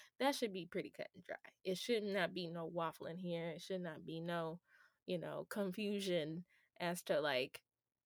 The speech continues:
why did we do this? Like, you, you literally lost, you,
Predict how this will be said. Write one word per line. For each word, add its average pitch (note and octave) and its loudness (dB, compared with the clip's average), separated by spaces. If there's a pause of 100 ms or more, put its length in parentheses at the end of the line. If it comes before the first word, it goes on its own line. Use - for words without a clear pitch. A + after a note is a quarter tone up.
(300)
why F3+ 2
did F3 2
we F3 0
do E3+ 0
this? - -8 (1800)
Like, F3 -2 (360)
you, F#3 -2
you F#3+ 0
literally G3+ 4
lost, F3 2
you, F#3+ -6